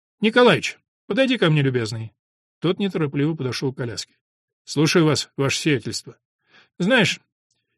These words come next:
Мне бы не хотелось, чтобы моё имя звучало в городских сплетнях, м, в связи с этим делом.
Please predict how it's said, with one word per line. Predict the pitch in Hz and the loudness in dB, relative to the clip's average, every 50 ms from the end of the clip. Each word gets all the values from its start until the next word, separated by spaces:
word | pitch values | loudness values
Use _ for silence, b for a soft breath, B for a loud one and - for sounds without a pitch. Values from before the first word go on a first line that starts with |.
| _ _ - | _ _ -2
Мне | 196 269 233 | 0 2 2
бы | 240 | 2
не | 240 233 | 2 2
хотелось, | 170 202 185 147 175 165 160 165 147 - - - | 4 4 4 4 4 4 4 4 2 -2 -4 -12
чтобы | - - - 160 156 165 | -12 -8 -4 -2 0 2
моё | 170 165 175 175 170 175 | 2 2 2 2 0 0
имя | - 214 214 226 220 | -2 -2 -2 0 0
звучало | 170 160 160 147 - 185 175 170 160 | 0 0 -2 -2 0 0 0 0 0
в | 151 | 0
городских | 156 151 151 143 - - 175 156 | 0 0 0 0 0 0 -2 -2
сплетнях, | - - - 180 190 196 - 196 180 - - - | -2 0 0 2 2 2 0 -2 -4 -4 -4 -2
м, | 156 165 165 156 151 147 143 143 139 135 131 131 131 135 143 127 - B B B B B | 0 2 2 4 2 2 2 0 0 -2 -2 -4 -6 -8 -12 -14 -16 B B B B B
в | - | -2
связи | - 226 233 214 208 165 | 2 2 4 4 4 4
с | - | 4
этим | 185 147 170 165 147 | 2 2 2 2 2
делом. | 127 117 95 92 92 | 0 0 -4 -6 -10